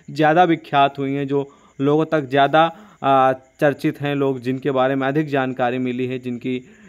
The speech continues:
ए, सराहना होती है, उन, उन कवियों के नाम लिखना प्लस उन्होंने जो रचनाएं रखी हैं उनके,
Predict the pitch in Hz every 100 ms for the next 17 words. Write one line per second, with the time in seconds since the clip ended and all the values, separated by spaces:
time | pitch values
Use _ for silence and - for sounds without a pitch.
0 | 160 131 135 147 147 135 147 180 156 139
1 | 147 139 135 - _ _ 156 170 175 _
2 | _ _ _ _ 175 175 151 127 139 151
3 | 156 151 156 160 175 196 170 175 - 139
4 | 135 135 147 147 139 127 123 123 127 123
5 | 123 135 151 208 _ _ 143 131 131 170